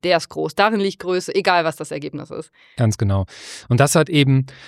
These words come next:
Speaker 2: zum Beispiel auch ein, äh, interessanter Läufer im Freetrail-Podcast erzählt, Kilian Korth,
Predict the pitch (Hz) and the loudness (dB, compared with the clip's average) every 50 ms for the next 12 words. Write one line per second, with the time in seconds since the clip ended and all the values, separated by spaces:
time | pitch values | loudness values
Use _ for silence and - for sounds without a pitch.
0 | - _ _ - - 139 127 143 185 - - - 165 156 156 156 - - 135 131 | -20 _ _ 0 2 4 4 4 4 2 0 0 2 2 2 2 0 2 0 0
1 | 131 - - - - 127 123 120 120 120 117 117 123 - 135 131 - - 135 - | 0 -2 -8 -4 0 0 2 2 2 2 0 -2 -4 -4 -4 -4 -2 -2 -4 -4
2 | - 139 - 135 123 113 120 135 - - 135 127 123 120 - - 123 113 - - | -2 -2 0 0 2 2 2 2 2 2 2 2 2 0 -2 -2 -4 -4 -2 -2
3 | 156 - - 139 123 - - 131 - - 120 - 123 - - 135 127 117 - - | -4 0 0 0 0 0 -2 -4 -2 -2 -4 -2 -4 -4 0 0 -2 0 0 0
4 | 156 151 143 131 127 131 - - - 151 117 113 135 - - - | 2 2 4 2 2 0 -2 0 2 4 4 4 2 0 -4 -16